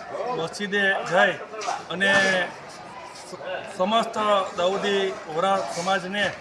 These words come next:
ઈદની શુભકા-, કામના પાઠવેલી હતી અને અમારી સંસ્થા દ્વારા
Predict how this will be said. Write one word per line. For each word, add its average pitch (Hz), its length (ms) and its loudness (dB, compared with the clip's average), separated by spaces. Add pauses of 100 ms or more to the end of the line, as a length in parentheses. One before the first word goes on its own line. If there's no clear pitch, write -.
(460)
ઈદની 202 520 0
શુભકા-, 180 1040 -4
કામના 196 540 4
પાઠવેલી 196 500 0
હતી 208 220 -6 (480)
અને 202 300 4
અમારી 208 680 2 (180)
સંસ્થા 196 360 0
દ્વારા 196 400 6